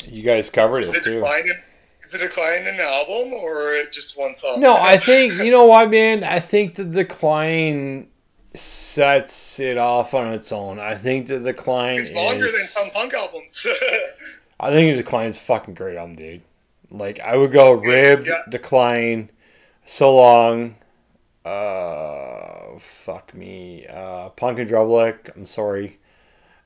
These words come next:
Speaker 1: Um, and, uh, I would go,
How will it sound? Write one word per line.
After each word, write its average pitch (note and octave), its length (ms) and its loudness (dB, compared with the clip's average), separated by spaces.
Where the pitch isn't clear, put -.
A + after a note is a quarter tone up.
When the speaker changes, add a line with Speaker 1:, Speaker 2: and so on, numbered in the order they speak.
Speaker 1:
Um, F#2+ 640 -10
and, G#2 440 -12
uh, C3 1600 -8
I A2 140 -8
would B2 320 -12
go, A#2+ 1800 -4